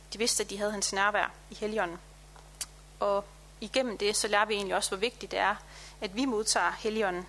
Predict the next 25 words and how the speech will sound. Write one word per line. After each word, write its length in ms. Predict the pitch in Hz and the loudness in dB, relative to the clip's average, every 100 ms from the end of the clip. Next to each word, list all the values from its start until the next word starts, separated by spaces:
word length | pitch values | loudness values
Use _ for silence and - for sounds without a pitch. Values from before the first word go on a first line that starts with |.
| - | -6
så 120 | - 196 | -6 -4
vi 80 | |
netop 260 | 202 190 180 | -2 0 -2
kan 100 | 214 | -4
have 140 | 208 | -6
en 100 | 196 | -2
levende 260 | 202 240 233 | 0 0 0
relation 380 | 180 196 226 202 | 0 -4 -4 -4
med 80 | 190 | -6
Jesus. 520 | 208 - 202 - - - - - - - - | -6 -4 -4 -4 -6 -14 -14 -12 -12 -14 -6
At 120 | - 214 | -4 -2
det 60 | |
ikke 140 | 220 - | -2 2
bare 140 | 202 | 0
bliver 280 | 214 202 190 | 2 0 2
til 380 | - 208 196 - - - - | 2 2 0 -2 -14 -20 -10
kendskab 560 | - 233 - - 185 180 | -2 2 2 4 2 2
eller 240 | - 180 185 - - | 0 0 0 -4 -10
klogskab, 580 | - 240 - - 190 180 | 0 2 2 2 0 2
at 180 | 190 190 | 0 2
det 60 | 208 | 0
er 40 | |
en 60 | 190 | 2
eller 100 | 190 | 2
anden 260 | 202 202 | 2 -2